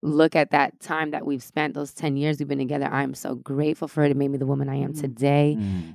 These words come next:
Speaker 1: And, and the struggles we went through, we were homeless together, like, everything we've been through, like, I'm grateful for that man, you know? And it's just, our season was over and we,
Speaker 3: Mm-hmm.
Speaker 1: but we did a fucking good job,
Speaker 2: Yeah.
Speaker 1: you know?
Speaker 2: I think it's terrible that we shame people for leaving relationships that don't work.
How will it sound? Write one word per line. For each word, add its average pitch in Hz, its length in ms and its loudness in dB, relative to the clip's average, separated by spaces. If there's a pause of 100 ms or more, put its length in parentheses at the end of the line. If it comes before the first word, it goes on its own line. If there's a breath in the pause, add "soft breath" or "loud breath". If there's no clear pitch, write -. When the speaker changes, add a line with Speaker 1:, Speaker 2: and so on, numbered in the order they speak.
Speaker 1:
And, 139 320 2
and 143 140 0
the 131 80 -2
struggles 147 440 2
we 151 40 0
went 147 100 0
through, 156 120 0
we 143 100 2
were 131 40 0
homeless 147 440 2
together, - 200 -2
like, 135 140 0
everything 180 380 0
we've 160 180 2
been 143 200 4
through, 143 200 2
like, 135 220 0
I'm 139 260 0
grateful 143 340 0
for 139 160 0
that 135 200 0
man, 131 320 -2 (420 soft breath)
you 147 180 2
know? 135 320 2
And 135 160 0
it's 135 140 -2
just, 135 280 -4
our 139 120 -4
season 139 340 -4
was 131 120 -2
over 151 180 -2
and 143 320 -4
we, 139 80 2
Speaker 3:
Mm-hmm. 139 140 0
Speaker 1:
but 135 100 6
we 139 80 4
did 143 220 4
a 147 80 2
fucking 147 400 -2
good 131 160 -2
job, 117 300 -2
Speaker 2:
Yeah. 151 280 -6
Speaker 1:
you 135 60 -4
know? 131 280 -2 (200)
Speaker 2:
I - 60 -8
think 233 180 -2
it's - 140 -6
terrible 226 420 -2
that 160 120 -2
we 151 100 -4
shame 180 280 -4
people 147 300 -6
for 151 160 -6
leaving 151 260 -4
relationships 143 560 -4
that 127 140 -8
don't - 180 -10
work. 143 320 -10